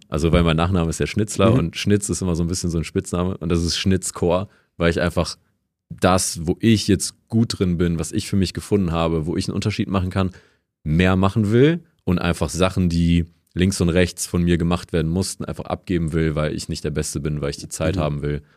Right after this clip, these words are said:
Speaker 1: um zu sagen, jetzt ist so Schnitz-Hardcore-mäßig, jetzt kommt das durch, was ich wirklich gut kann und das wird
Speaker 2: Ja.
Speaker 1: auch jetzt quasi skaliert sozusagen, wenn man in Unternehmersprache bleibt,
Speaker 2: <laughs>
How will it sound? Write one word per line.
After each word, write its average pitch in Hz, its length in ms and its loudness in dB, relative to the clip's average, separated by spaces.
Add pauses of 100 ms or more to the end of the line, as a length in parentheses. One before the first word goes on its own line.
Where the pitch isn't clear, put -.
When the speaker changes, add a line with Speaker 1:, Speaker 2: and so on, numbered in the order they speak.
Speaker 1:
um 80 120 -6
zu 82 140 -4
sagen, 76 420 -2 (640)
jetzt 78 280 -2
ist - 140 -4
so 73 420 -2 (1160)
Schnitz-Hardcore-mäßig, 87 1200 2
jetzt - 260 -2 (120)
kommt 80 320 -4
das - 220 -2
durch, 82 280 -2
was 80 120 -2
ich 71 100 -6
wirklich 82 240 -6
gut 87 240 -6
kann 92 340 -2
und 78 220 -4 (420)
das - 220 -2
wird 90 100 0
Speaker 2:
Ja. 98 80 0
Speaker 1:
auch 87 120 -2
jetzt 82 200 -2
quasi 78 540 0 (100)
skaliert 87 540 0
sozusagen, 80 460 -2
wenn 85 100 6
man 87 120 6
in - 60 0
Unternehmersprache 85 920 0
bleibt, 143 180 2
Speaker 2:
<laughs> 156 540 6